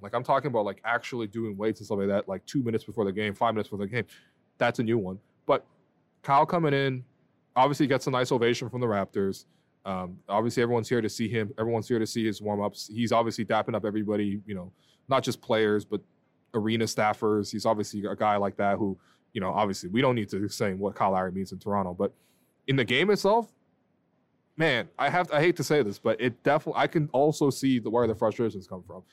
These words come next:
Like, the Heat didn't lose this game because, because of Kyle, but I don't think he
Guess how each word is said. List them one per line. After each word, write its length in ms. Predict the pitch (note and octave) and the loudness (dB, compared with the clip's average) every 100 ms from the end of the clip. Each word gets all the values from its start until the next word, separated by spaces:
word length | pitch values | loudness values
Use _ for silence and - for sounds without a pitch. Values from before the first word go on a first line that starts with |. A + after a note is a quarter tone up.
| _ - | _ -4
Like, 120 | A2+ | 0
the 80 | A#2+ | 2
Heat 140 | F3+ | 2
didn't 220 | F#3 A#2 | 2 4
lose 200 | A2 D3 | 4 4
this 120 | C#3 | 4
game 220 | C3 C#3 C3 | 0 0 0
because, 240 | A#2+ B2 | -2 -4
because 320 | - A2+ A#2+ | -2 0 2
of 80 | B2 | 2
Kyle, 400 | - A#2+ C3 C#3+ _ _ _ _ | 2 2 2 0 _ _ _ _
but 240 | C3+ B2 _ _ _ _ _ _ _ _ _ _ | 0 0 _ _ _ _ _ _ _ _ _ _
I 140 | B2+ D3+ | 0 2
don't 180 | D#3 | 2
think 200 | - C#3+ | 2 0
he 160 | - A#2+ | 0 -6